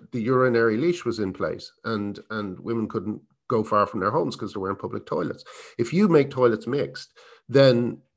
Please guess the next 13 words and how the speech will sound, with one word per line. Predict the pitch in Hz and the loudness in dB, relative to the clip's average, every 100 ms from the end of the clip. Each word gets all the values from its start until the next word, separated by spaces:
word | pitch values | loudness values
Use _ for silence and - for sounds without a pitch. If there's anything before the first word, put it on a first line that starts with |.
| _ - | _ -2
you're | 127 131 | 2 2
essentially | - 143 143 110 104 - _ _ _ _ _ | 4 0 0 -4 -6 -8 _ _ _ _ _
destroying | 135 139 - 113 101 104 | -6 -2 2 2 2 0
women's, | 104 110 117 - - | 0 -2 -4 -12 -10
women's, | 113 110 113 113 - - | -4 -2 -2 -4 -10 -6
um, | 117 113 117 113 - _ _ - | 0 2 0 -2 -8 _ _ -2
uh, | 123 120 117 - | 2 2 2 -2
women's | 101 135 131 | 0 0 0
toilets | - 196 208 - | -2 0 0 -2
in | 123 | -2
public. | 175 208 - - - - - - | -2 -2 -4 -6 -20 -20 -20 -6
So | - 156 151 147 143 120 | 6 8 8 6 0 0
the, | 139 135 131 127 | 0 2 0 -4